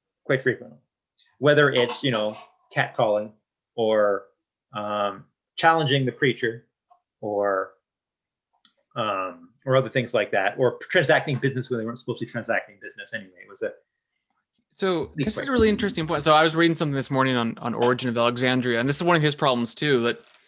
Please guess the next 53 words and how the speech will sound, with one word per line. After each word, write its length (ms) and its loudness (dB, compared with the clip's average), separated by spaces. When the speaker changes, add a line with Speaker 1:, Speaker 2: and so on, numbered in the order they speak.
Speaker 2:
in 180 0
church, 500 0
people 180 -2
will 60 4
just 140 -8
be 100 -4
talking, 800 -2
ignoring 480 -4
the 60 -4
sermon. 640 -4
And 60 -2
it's 80 -2
interesting, 280 -2
when 80 2
you 60 2
get 100 -2
the 80 0
Reformation, 600 0
it's 80 -6
the 60 0
exact 320 0
same 220 -4
problem. 640 -4
<laughs> 20 -8
Like, 360 -2
you 100 0
have 80 2
all, 200 2
people 200 2
just 140 -4
don't 180 6
sit 200 -4
down 220 4
and 80 -2
pay 120 0
attention. 280 2
They're 160 4
there, 400 6
but 140 -2
they're 80 0
not 140 0
listening. 340 0
They're 80 -2
doing 140 0
their 100 0
own 80 -4
things. 320 -4
Fights 320 -6
break 320 0
out, 180 0
fight 300 0
break 240 0
out, 300 0